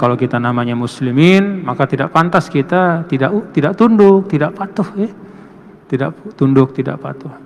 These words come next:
Jadi, tunduk dan patuh. Itu juga sebabnya tuntunan Allah dinamakan din. Kata din itu mengandung kata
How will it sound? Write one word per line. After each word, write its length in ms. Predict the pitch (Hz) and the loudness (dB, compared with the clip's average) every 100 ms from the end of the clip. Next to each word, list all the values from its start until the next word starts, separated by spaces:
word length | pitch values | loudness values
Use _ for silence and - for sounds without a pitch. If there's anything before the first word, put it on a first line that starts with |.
| - | -16
Jadi, 240 | 71 - - - - - _ | -16 -18 -20 -20 -20 -20 _
tunduk 480 | 143 131 127 190 185 | 2 2 4 2 2
dan 240 | 120 113 | -10 -10
patuh. 320 | 117 - 113 - - - - - - - - - | -12 -12 -16 -16 -20 -20 -20 -20 -20 -20 -20 -16
Itu 160 | - 139 | -6 -4
juga 320 | 123 147 139 | 0 0 0
sebabnya 400 | 147 127 - 156 | 0 -2 -2 -4
tuntunan 400 | 147 127 127 127 | -4 -4 -4 -2
Allah 320 | 127 139 131 | -2 0 0
dinamakan 560 | 127 127 123 135 131 127 | -2 -2 -2 -4 -2 4
din. 240 | 175 151 110 - - - - - - | 6 6 2 -6 -14 -16 -18 -20 -10
Kata 220 | - 135 | -4 0
din 400 | 135 123 160 156 | -2 4 4 4
itu 560 | 151 - 208 254 - - | 0 2 2 2 -6 -8
mengandung 480 | - 135 127 127 143 | -2 0 0 0 0
kata 320 | 131 123 135 | -2 -2 -2